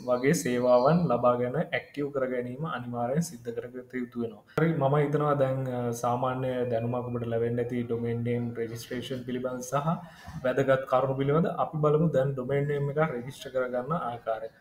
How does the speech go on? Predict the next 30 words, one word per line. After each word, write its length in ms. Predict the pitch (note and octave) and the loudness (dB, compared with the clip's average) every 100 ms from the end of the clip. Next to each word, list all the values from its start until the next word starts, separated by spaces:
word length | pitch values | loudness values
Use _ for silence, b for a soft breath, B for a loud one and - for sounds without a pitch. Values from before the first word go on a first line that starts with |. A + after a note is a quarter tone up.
| b b - | b b -2
මම 160 | C#3+ E3 | 2 6
සාමාන්‍ය 420 | E3+ E3+ E3+ E3 | 6 8 6 4
මගේ 240 | C#3 C#3 | 4 2
ඩොමේන් 380 | C#3 C3 C#3 C3+ | 2 2 0 0
නේම්, 340 | C#3 C#3+ C#3+ | 0 0 -2
අ, 200 | C3 B2 | -6 -6
සියල්ලම 580 | A#2 - B2+ C#3 C#3+ C#3 | -8 -4 2 4 4 4
වගේ 680 | C3+ C3 C3 C3+ C3 C3+ B2+ | 0 0 -2 -4 -4 -4 -8
register 320 | B2 B2 - | -10 -12 -14
කරගත්තේ 520 | B2 B2 B2 A#2+ C#3 B2+ | -8 -6 -6 -6 -4 -4
නේම් 340 | A#2+ A#2+ C3 | -4 -6 -6
චීප් 240 | - B2+ - | -12 -14 -10
ඩොට් 180 | B2 A#2 - | -12 -12 -12
කොම් 180 | A#2+ A#2+ | -14 -10
හරහා. 500 | A#2+ A#2+ C#3 - B B B B C3+ | -8 -4 -4 -4 B B B B 0
එයාලගේ 480 | D3 D3+ D3+ D3 | 4 6 6 6
සර්විස් 500 | C#3 C3+ B2 B2 - | 4 2 0 -2 -6
එක 120 | B2+ B2+ | -4 -2
ඇත්තටම 400 | A#2 A#2+ B2 B2 | -2 -4 -6 -4
ඉතාමත් 520 | A#2 B2 A#2+ A#2+ A2+ A#2 A#2 A#2+ A#2 | -6 -6 -6 -6 -10 -4 -4 -4 -6
ප්‍රශංසනීය 680 | A#2+ - C3 C3+ C3 B2+ A#2+ | -8 -4 -6 -4 -10 -10 -12
සර්විස් 440 | B2 B2 B2 - | -8 -6 -6 -10
එකක්, 100 | A#2+ | -6
අ, 540 | A#2+ B2+ B2 B2 A#2+ A#2 | -6 -6 -16 -10 -8 -6
ඔවුන් 160 | A#2+ | -4
ලබා 240 | A#2+ A#2 A#2+ | -4 -2 -2
දෙනවා. 200 | B2 C#3+ | -2 -6
ඔවුන්ගේ 240 | B2 A#2+ | -8 -10
සපෝට්, 640 | A#2+ A2+ - B2 - _ B2 | -12 -12 -10 -14 -14 _ -4
අ, 380 | B2 A#2+ A#2+ | -2 -2 -4